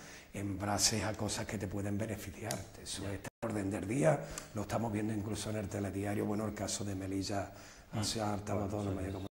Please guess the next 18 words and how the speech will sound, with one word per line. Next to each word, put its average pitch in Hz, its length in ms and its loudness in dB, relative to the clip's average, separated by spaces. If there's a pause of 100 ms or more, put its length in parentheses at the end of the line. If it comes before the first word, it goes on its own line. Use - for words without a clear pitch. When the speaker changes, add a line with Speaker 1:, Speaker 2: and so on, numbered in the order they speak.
Speaker 1:
comunicación, - 400 -4
Speaker 2:
O - 80 -4
sea - 220 -6 (340)
Speaker 1:
y 104 120 0
esto 107 220 -2
no 104 120 0
deja 104 240 0
de 98 120 0
ser. 113 340 2 (320)
Al 123 140 2
final 151 300 8
la 185 100 8
decisión 151 500 4
del 107 140 4
voto, 104 160 2 (180)
pues, 107 400 2
es - 60 -2
una 98 480 2